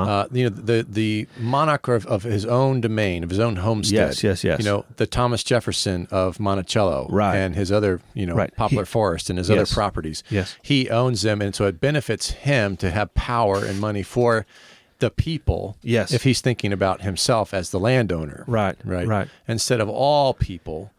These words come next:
Speaker 2: Right.
Speaker 1: And, uh, so it's, yeah, it's, it's, uh, it, it's part of history advancing because prior,
Speaker 2: Yeah.
Speaker 1: you know, uh,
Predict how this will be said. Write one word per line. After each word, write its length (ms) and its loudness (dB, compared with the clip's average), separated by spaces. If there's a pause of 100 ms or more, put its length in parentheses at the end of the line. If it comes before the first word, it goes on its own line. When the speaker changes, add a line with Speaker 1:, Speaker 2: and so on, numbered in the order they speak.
(100)
Speaker 2:
Right. 240 0 (180)
Speaker 1:
And, 320 -2
uh, 180 -4
so 140 0
it's, 140 0 (100)
yeah, 240 2
it's, 180 -2
it's, 220 -2
uh, 160 0
it, 220 -4 (340)
it's 180 0
part 360 -2
of 80 -8
history 680 -2
advancing 540 -2
because 260 -2 (240)
prior, 720 0 (180)
Speaker 2:
Yeah. 240 0
Speaker 1:
you 80 -2
know, 220 2
uh, 200 -8